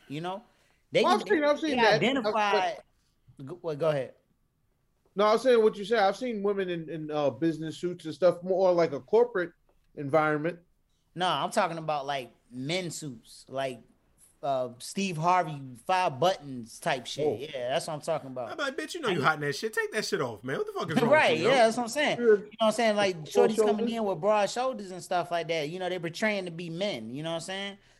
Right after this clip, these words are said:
Speaker 1: So that's what I'm saying. Like, when we, when we was coming up in school, I didn't see shit like that. But it's like nowadays, you know what I'm saying? I see stuff like that. And then also another thing too, I will say this, and this is part of the reason why I, I try to beat the teachers to the punch, or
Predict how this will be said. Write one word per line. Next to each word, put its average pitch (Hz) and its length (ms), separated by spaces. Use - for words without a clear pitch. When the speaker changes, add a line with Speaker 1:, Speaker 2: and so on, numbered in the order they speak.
Speaker 1:
So 175 160
that's 214 160
what 226 80
I'm 185 60
saying. 190 240
Like, 165 120
when 170 180
we, 214 180
when 170 240
we 214 100
was 233 140
coming 202 240
up 175 160
in 165 80
school, 185 360
I 165 100
didn't 185 140
see 196 200
shit 147 220
like 135 180
that. 135 160
But 143 100
it's 160 140
like 156 160
nowadays, 165 680
you 151 80
know 160 60
what 151 40
I'm 139 60
saying? 156 380
I 143 80
see 196 200
stuff 160 280
like 139 220
that. 123 240
And 160 160
then 233 80
also 240 360
another 226 260
thing 165 160
too, 208 340
I 160 100
will 208 200
say 160 260
this, 147 320
and 139 180
this 202 180
is 196 40
part 185 260
of 175 60
the 165 60
reason 165 240
why 147 400
I, 131 180
I 143 160
try 165 220
to 135 260
beat 175 200
the 160 80
teachers 156 400
to 156 140
the 127 80
punch, 131 440
or 135 380